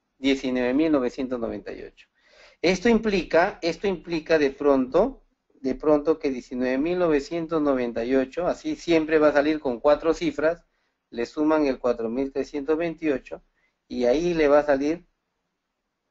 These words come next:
el veinticuatro mil cuatro,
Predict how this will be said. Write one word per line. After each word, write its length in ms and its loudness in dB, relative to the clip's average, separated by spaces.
el 400 -4
veinticuatro 680 -4
mil 200 -4
cuatro, 260 -6